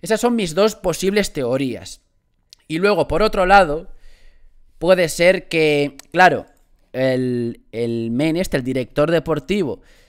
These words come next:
de River Plate, habla de que hay interés, ¿no? O sea,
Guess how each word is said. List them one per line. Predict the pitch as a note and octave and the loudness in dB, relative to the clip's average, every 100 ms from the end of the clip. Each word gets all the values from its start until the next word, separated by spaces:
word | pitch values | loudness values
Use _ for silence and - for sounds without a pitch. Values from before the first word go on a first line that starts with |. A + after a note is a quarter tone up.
| _ _ | _ _
de | A#2 | -8
River | A#2+ D#3+ E3+ D#3+ | -4 2 2 2
Plate, | - E3+ F#3 - - | 0 0 0 -4 2
habla | D#3+ D#3+ F3+ G#3 - _ _ | 2 4 0 -2 -10 _ _
de | B2 C#3 | -6 -4
que | C3+ D3 - | -2 -4 0
hay | D#3 G#3 - - | 2 2 -2 -8
interés, | F3+ E3+ D3 C3+ C3+ G#3+ E3 - - _ _ _ - | -4 -4 -4 -2 0 0 0 -6 -16 _ _ _ -12
¿no? | A#2 G#3+ | -6 -4
O | C3 | -6
sea, | - C3 C3 - | -6 -4 -4 -6